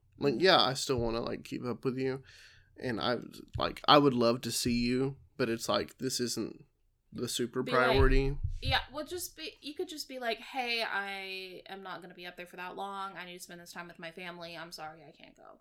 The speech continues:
Speaker 1: Yeah.
Speaker 2: And just leave that at, be
Speaker 1: Yeah.
Speaker 2: like, "But would love to see you at some point."
Speaker 1: Mm-hmm. Yeah. I don't know.
Speaker 2: But I would respond to that one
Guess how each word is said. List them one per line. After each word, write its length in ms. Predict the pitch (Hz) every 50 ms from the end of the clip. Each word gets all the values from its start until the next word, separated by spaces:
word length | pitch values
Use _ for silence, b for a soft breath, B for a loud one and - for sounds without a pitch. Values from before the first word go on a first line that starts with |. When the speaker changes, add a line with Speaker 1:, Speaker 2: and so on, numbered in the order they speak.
| _ -
Speaker 1:
Yeah. 280 | - - - - 62 139 - _ _ _ _ _ _ _ _ _ _ _ _ _ _ _ _ _ -
Speaker 2:
And 160 | 185 180 180
just 200 | 175 180 - -
leave 140 | 165 165 165
that 180 | 156 135 -
at, 720 | - - - _ _ _ _ _ _ _ - - 160 170 -
be 80 | 196 196
Speaker 1:
Yeah. 60 | 190
Speaker 2:
like, 260 | 185 180 180 - _
"But 220 | - 214 - -
would 120 | 190 185 170
love 200 | 180 175 170 -
to 100 | - 175
see 200 | - - - 170 156 156 139
you 180 | 113 87 90 -
at 220 | - 156 - - -
some 220 | - 139 - -
point." 160 | - - 123 120
Speaker 1:
Mm-hmm. 200 | 117 98 - 127 - _ _ _ _ _ - -
Yeah. 180 | - 107 - - 131 _ _ _ _ _ _ _ _ _ _ _ _ _ _ _ _ _ _ B B B B B B B B
I 120 | B - 180
don't 160 | 180 156 113
know. 360 | 104 101 104 104 104 104 110 - _ _ _ _ _ _ _ _ _ _ _ _ _ _
Speaker 2:
But 140 | - 196 - -
I 160 | 214 254 269
would 100 | 269 247
respond 380 | 240 247 - 214 196 185 180
to 80 | 202 196
that 200 | 170 156 147 -
one 260 | 160 151 143 151 147